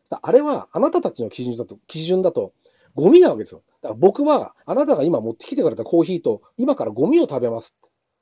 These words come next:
そういうことなんですよ」って <laughs> 言ったんですよ。これね、結構ドン引かれて、職場とかでも、「お前は頭がおかしい」っていう人いるんだけど、やっぱね、積もり積もるとね、こんなことも言いたくなるんですよ。ちょっとね、これ、気分を害した方がいたら申し訳ないです。ごめんなさい。あの、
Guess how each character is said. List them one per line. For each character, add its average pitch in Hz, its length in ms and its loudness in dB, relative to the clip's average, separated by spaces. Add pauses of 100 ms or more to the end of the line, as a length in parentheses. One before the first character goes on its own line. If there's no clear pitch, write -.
(220)
そ 285 160 -4
う - 40 0
い - 20 -2
う 320 40 -4
こ 320 120 -4
と 349 80 2
な 277 100 2
ん 127 60 -8
で 104 60 -12
す - 100 -10
よ」 139 100 -4
っ - 40 -14 (180)
て - 80 -20 (680)
<laughs> - 260 -14
言 - 100 -6
っ - 20 -20
た - 220 -2
ん 226 40 2
で 175 80 2
す 107 80 -8
よ。 101 140 -8 (460)
こ 285 100 2
れ 262 80 8
ね、 151 240 4 (300)
結 339 160 -2
構 156 140 -4
ド 151 140 4
ン 208 80 0
引 208 80 -4
か 208 120 0
れ 127 80 -6
て、 120 100 -4
職 170 240 -8
場 262 100 4
と 269 80 -6
か 160 100 -4
で 127 60 -4
も、 113 200 -8
「お - 20 -2
前 277 180 -2
は 220 120 0
頭 294 240 4
が 147 80 0
お 135 80 0
か 196 120 -6
し 269 100 -6
い」 240 40 -8
っ - 20 -10
て 123 80 -12
い - 20 -10
う - 20 -18
人 139 100 -6
い 127 40 -2
る 156 80 -2
ん - 20 -4
だ 131 100 -6
け 120 80 -4
ど、 131 200 -4 (380)
や 180 60 -20
っ - 40 -18
ぱ 127 60 -8
ね、 110 80 -12
積 - 180 -10
も 302 140 0
り 427 100 2
積 - 140 -12
も 381 100 0
る 262 80 -2
と 254 100 -10
ね、 - 100 -10
こ 320 240 -6
ん 392 60 2
な 392 80 0
こ 339 80 -2
と - 80 -10
も 110 60 -14
言 160 140 -10
い 269 60 -8
た 392 100 -2
く 208 120 -8
な - 80 -6 (180)
る 403 80 2
ん - 20 -18
で 240 120 -4
す 131 100 -4
よ。 117 100 0 (200)
ち 285 80 -10
ょ - 20 -8
っ - 20 -20
と 147 80 -8
ね、 131 60 0
こ 151 140 -2
れ、 135 220 0
気 302 160 -2
分 330 120 0
を 156 100 2
害 135 160 -4
し - 60 -16
た 139 80 -12
方 120 160 -8
が 113 60 -14
い 110 40 -16
た - 80 -14
ら 120 80 -10
申 214 120 -4
し - 60 -6
訳 226 120 0
な 190 60 0
い - 20 -2
で 120 40 -12
す。 117 40 -10
ご 135 120 -6
め 185 100 0
ん - 20 -2
な 185 80 0
さ 120 120 -10
い。 - 60 -20 (220)
あ 127 100 -10
の、 117 180 -6